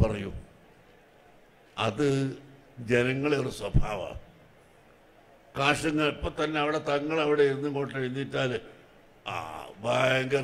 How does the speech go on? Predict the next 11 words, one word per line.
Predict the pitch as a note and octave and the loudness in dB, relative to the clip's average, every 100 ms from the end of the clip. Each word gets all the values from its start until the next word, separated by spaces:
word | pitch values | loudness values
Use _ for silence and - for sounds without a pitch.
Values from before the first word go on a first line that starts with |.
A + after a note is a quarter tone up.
| B2 | 0
സംഖ്യ | A2+ A2+ A#2+ | -4 0 -2
കിട്ടി" | - F#2 | -2 -8
എന്ന് | F2+ | -14
പറയും. | D2 - - - - - - - - - - A#2+ | -16 -20 -20 -20 -20 -20 -20 -20 -20 -14 -4 0
ആകപ്പാടെ | C#3+ C#3+ C#3+ C3+ B2+ | 0 0 0 2 0
മുന്നൂറ്റമ്പത് | B2 B2+ B2+ B2+ A#2+ A2 | -2 -2 -2 -2 -2 -2
ഉറുപ്പിക | G#2 G2 F2+ | -6 -6 -8
കിട്ടിയിട്ടുണ്ടാവും. | - - - - - - - - - - - - - - - - - - - - - - - - - - - B2 | -10 -16 -18 -20 -20 -20 -20 -20 -20 -20 -20 -20 -20 -20 -20 -20 -20 -20 -20 -20 -20 -20 -20 -20 -20 -20 -10 4
ഒരു | C#3 D3+ | 6 8
വഴവ് | D3+ F#3+ G#3 G3 | 10 12 12 12
കഴിഞ്ഞ് | F#3+ E3+ | 10 8